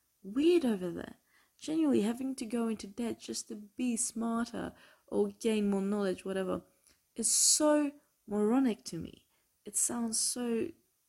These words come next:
stupid. I genuinely can't wrap my head around the fact that if you want a brighter future,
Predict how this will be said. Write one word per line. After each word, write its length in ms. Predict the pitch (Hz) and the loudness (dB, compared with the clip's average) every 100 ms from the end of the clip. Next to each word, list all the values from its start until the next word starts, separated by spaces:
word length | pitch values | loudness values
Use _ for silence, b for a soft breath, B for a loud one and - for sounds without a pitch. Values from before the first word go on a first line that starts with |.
| _ _ | _ _
stupid. 920 | - - - - 277 320 320 - - - - | -14 -14 -10 -2 4 4 4 -4 -6 -10 -6
I 120 | 226 | -4
genuinely 640 | 208 262 262 240 220 220 - | 0 0 4 4 4 0 -6
can't 240 | 214 202 | -4 0
wrap 160 | 202 196 | 0 -2
my 120 | 190 | -2
head 200 | 190 185 | -2 -4
around 200 | 180 180 | -6 -8
the 40 | |
fact 400 | 170 175 180 - | -8 -10 -10 -10
that 200 | 175 - _ b b b b _ _ | -10 -10 _ b b b b _ _
if 160 | 247 240 | -4 0
you 160 | 240 | 2
want 380 | 254 247 233 - - | 2 2 0 -2 -6
a 80 | 185 | -10
brighter 360 | - 208 196 | -4 -2 -2
future, 600 | 185 - 196 - - 165 | -4 -4 -4 -4 -6 -8